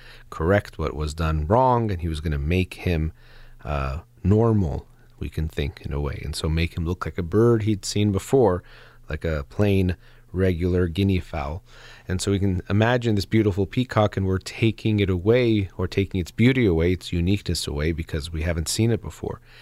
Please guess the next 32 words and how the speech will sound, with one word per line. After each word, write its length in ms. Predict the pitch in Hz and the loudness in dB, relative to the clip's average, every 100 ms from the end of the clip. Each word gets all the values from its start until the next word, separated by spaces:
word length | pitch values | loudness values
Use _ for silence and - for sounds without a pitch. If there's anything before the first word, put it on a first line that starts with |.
| - - | -20 -8
And 80 | - | 2
we 80 | 117 | 2
do 180 | 113 139 | 4 2
see 200 | 139 151 | 4 0
this 240 | 151 117 | 2 0
often 360 | 107 98 - 95 | 0 -2 -4 -4
with 240 | 92 - - - - - - - - | -4 -6 -14 -20 -20 -20 -20 -20 -8
what 180 | 87 - | -6 -2
we 180 | 92 - - - | -4 -4 -10 -12
call 460 | - 131 143 135 | 0 2 4 2
mental 440 | 104 95 92 90 90 | 0 -2 -4 -6 -2
illness, 480 | 101 101 73 78 - | 0 0 0 -4 -6
or 140 | 78 | -6
what 100 | 82 | -6
we 200 | 82 82 - - - - | -6 -8 -12 -20 -20 -2
think 280 | 143 160 - | 0 0 0
of 140 | 92 | 0
as 260 | 92 82 - - - - - | 0 -2 -4 -16 -20 -20 -6
mental 380 | 92 87 95 92 | -2 -2 -2 0
illness, 320 | 87 85 82 | 0 -2 -2
that 140 | 90 | -4
we 240 | 85 85 78 - - - - | -2 -4 -6 -14 -20 -16 -4
are 100 | 90 | 0
at 140 | 92 | 0
times 360 | - 120 120 107 | 2 2 2 0
putting 440 | - - 147 143 | -2 2 2 2
people 460 | - 117 - 110 107 | 0 -4 0 2 2
into 340 | 101 98 98 | 0 -2 -2
these 180 | 90 92 | -2 -2
certain 460 | - 101 - 92 80 - - | 0 0 0 -2 -4 -12 -10
boxes 760 | 87 107 - - 101 90 80 - - - - | 0 2 2 -4 -2 -2 -2 -10 -18 -20 -10
as 320 | - 85 76 | -2 -2 -2